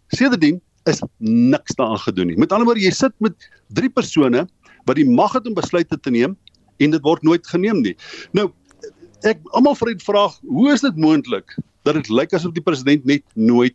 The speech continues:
niks doen nie? Nou, ek het met iemand gesels wat soms in kabinetsvergaderings sit en hy sê vir my, die probleem is dat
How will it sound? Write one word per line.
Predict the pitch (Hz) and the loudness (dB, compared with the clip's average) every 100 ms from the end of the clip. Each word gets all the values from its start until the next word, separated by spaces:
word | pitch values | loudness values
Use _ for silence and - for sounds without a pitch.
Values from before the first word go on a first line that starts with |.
| - - | -6 -4
niks | 110 - | -4 -2
doen | - 120 | 0 2
nie? | |
Nou, | 131 | 2
ek | 175 226 | 0 0
het | 247 | -2
met | 220 | 2
iemand | 233 220 | 0 0
gesels | 180 - 190 170 | -2 0 0 0
wat | 151 | -2
soms | - 196 - | -2 -2 -4
in | |
kabinetsvergaderings | 165 156 110 131 - 156 147 127 117 - | -6 -2 0 0 -2 -2 0 0 -2 -4
sit | 120 - | -4 -4
en | 92 | -2
hy | 143 247 | 0 0
sê | 202 156 | 0 0
vir | - 113 | 0 -2
my, | 123 - _ _ - - - - - _ | -2 -4 _ _ -20 -20 -20 -20 -20 _
die | - | -2
probleem | 214 254 160 247 254 | 0 0 2 2 4
is | 202 143 | 2 2
dat | 156 | 0